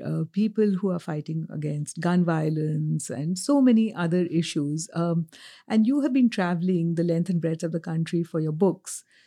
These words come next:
So you have been meeting young people, uh, because young adults is the medium you've chosen, children's books and young adults as your, uh, form of expression. So what are the issues that, uh, young people raise with you when you talk to them?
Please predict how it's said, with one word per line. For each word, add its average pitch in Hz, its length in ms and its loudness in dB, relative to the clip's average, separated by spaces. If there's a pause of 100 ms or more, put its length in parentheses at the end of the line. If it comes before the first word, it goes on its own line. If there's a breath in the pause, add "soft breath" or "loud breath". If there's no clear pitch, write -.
(100 soft breath)
So - 140 -4
you 196 140 2
have 220 340 -4
been 208 160 4
meeting 185 340 2
young 170 260 0
people, 180 600 -2
uh, 165 80 -6
because 175 340 -4
young 202 180 -2
adults 190 500 -4
is 220 220 0
the 208 80 4
medium 160 400 2
you've 151 160 -6
chosen, 143 360 -4
children's 165 360 0
books 160 260 -4
and 160 120 -2
young 151 200 -4
adults 147 360 -8
as 151 260 -10
your, 123 340 -8 (100)
uh, 92 180 -12 (640)
form 170 300 -2
of 156 120 -8
expression. - 640 -6 (480 soft breath)
So 320 300 -2 (260)
what 269 240 0
are 415 60 0
the 440 200 -4
issues 226 540 2
that, 185 400 -2
uh, 175 280 0
young 185 320 2
people 190 300 -2
raise 180 360 2
with 160 200 0
you 147 140 0
when 143 180 -6
you 139 80 -4
talk 135 300 -8
to 156 100 -12
them? - 340 -12